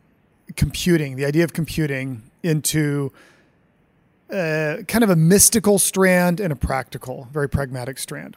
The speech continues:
And so if you go back to, uh, you know, uh, Ramon Lull, uh, Leibniz, John Wilkins, uh, and, and the idea of creating some sort of universal computing process, the calculus ratiocinator, these kinds of ideas.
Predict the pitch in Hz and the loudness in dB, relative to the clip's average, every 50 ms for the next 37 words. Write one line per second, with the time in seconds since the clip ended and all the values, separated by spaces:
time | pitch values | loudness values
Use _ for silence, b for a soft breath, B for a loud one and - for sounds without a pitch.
0 | _ _ 190 180 156 - 165 135 175 175 185 226 220 190 202 190 185 180 - - | _ _ -12 -10 -6 -6 -6 -4 -2 2 4 4 4 4 4 4 4 2 0 -2
1 | - _ - - 160 165 156 156 156 151 147 147 143 - B B B B B B | -6 _ -4 0 2 4 4 4 4 4 2 0 -2 -4 B B B B B B
2 | B B B - 165 143 143 135 139 160 160 139 135 135 131 135 - - 135 131 | B B B -6 -4 -2 -2 -2 -4 -4 -4 -4 -4 -4 -6 -6 -8 -8 -10 -10
3 | 139 147 143 143 147 139 135 135 135 151 156 151 151 147 151 151 147 - b b | -6 -4 -4 -2 -2 -4 -4 -2 2 2 4 4 4 4 2 2 0 -4 b b
4 | b b b - - 147 131 127 135 143 143 147 143 135 151 147 143 143 135 - | b b b -16 -14 -12 -10 -8 -4 -2 -2 -2 -2 -2 -4 -4 -2 -4 -4 -6
5 | - - - 156 143 143 139 139 143 - - 143 135 135 135 135 139 127 - - | -8 -6 -4 -4 -2 -2 -2 -4 -4 -4 -6 -6 -6 -6 -8 -6 -4 -2 -2 -2
6 | - - - 151 131 127 123 127 127 123 156 214 _ - 208 202 190 214 214 202 | -2 -4 -8 -10 -10 -8 -8 -10 -12 -12 -16 -20 _ -20 -20 -18 -14 -12 -10 -8
7 | 180 165 175 175 165 160 165 156 156 143 139 165 175 175 175 170 156 147 123 - | -6 -4 -2 0 2 2 4 2 2 2 0 2 4 4 4 4 2 -2 -4 -6
8 | - - - 175 165 160 165 160 160 147 - - 151 - - 147 147 143 143 139 | -12 -8 -2 0 2 4 4 4 4 2 0 -2 -4 -4 -4 -4 -4 -2 -2 -4
9 | 135 127 - B B B B B B B B - 175 147 139 151 175 185 180 175 | -4 -6 -10 B B B B B B B B -10 -8 -4 0 4 4 6 6 4
10 | 143 156 160 160 147 - - 160 151 151 156 151 147 143 131 - b b b b | 4 4 2 2 2 2 2 2 4 4 4 4 2 0 -2 -6 b b b b
11 | b b _ 381 262 _ _ - - - - - - - 180 175 160 156 143 123 | b b _ -20 -20 _ _ -4 -2 -2 -2 -4 -4 0 2 2 2 2 0 -2
12 | - - 135 135 135 - - 139 131 113 - - 143 - 147 147 147 135 - 143 | -2 -2 -2 -2 0 -2 -4 -6 -6 -6 -6 -6 -4 -2 -2 -2 -2 -2 -4 -6
13 | 135 - - 139 131 123 - - 131 - 147 131 127 - - 127 123 120 - _ | -6 -6 -4 -4 -6 -6 -6 -8 -8 -8 -8 -8 -10 -10 -10 -12 -12 -14 -14 _
14 | 143 147 131 - 143 139 127 127 131 135 131 131 123 123 - - | -10 -8 -6 -6 -6 -6 -6 -6 -6 -6 -6 -6 -8 -8 -10 -12